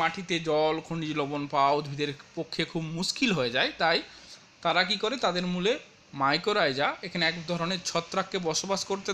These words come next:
দেয়। তার ফলে তারা, সেই mycorrhiza কি করে না, ওই মাটি থেকে পাইনাসকে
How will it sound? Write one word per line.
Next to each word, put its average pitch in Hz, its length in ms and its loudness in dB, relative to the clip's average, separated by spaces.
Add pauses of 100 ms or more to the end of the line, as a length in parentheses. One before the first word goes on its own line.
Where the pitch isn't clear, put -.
দেয়। 254 120 4 (360)
তার 143 200 0
ফলে 139 240 -2
তারা, 143 180 0 (280)
সেই 160 220 0
mycorrhiza 165 600 2
কি 202 160 -4
করে 233 160 4 (400)
না, 139 60 -2 (120)
ওই 160 100 2 (400)
মাটি 147 320 4
থেকে 175 220 0 (800)
পাইনাসকে 180 540 2